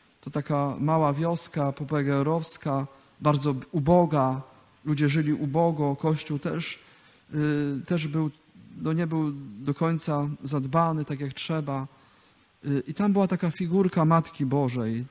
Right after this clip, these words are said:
taka zniszczona, farba już schodziła. I on tak stanął przy Matce Bożej i tak się modlił. „Matko Boża, Ty jesteś taka brzydka i ja jestem taki brzydki. Jeśli Ty mi pomożesz, ja pomogę Tobie.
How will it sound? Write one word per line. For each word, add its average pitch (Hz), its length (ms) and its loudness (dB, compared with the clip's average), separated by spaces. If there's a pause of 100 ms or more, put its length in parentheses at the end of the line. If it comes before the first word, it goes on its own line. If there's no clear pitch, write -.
taka 135 580 -2
zniszczona, 139 840 0 (440)
farba 151 440 6
już 135 180 0
schodziła. 139 640 0 (500)
I 160 40 0
on 202 120 2
tak 196 160 -2
stanął 170 380 0
przy 151 320 -4
Matce 160 380 -2
Bożej 156 380 0
i - 20 -4
tak 143 180 -6
się 156 120 -6
modlił. 127 560 -2 (800)
„Matko 185 320 -2
Boża, 165 380 0
Ty 175 100 -8
jesteś 170 240 -4
taka 165 240 -6
brzydka 139 640 -4 (1300)
i 147 80 0
ja 190 140 4
jestem 139 300 0
taki 131 240 -4
brzydki. 120 580 -8 (1000)
Jeśli 147 300 0
Ty 233 240 4
mi 196 140 4
pomożesz, 160 760 0
ja 196 120 4
pomogę 190 420 2
Tobie. 123 460 -4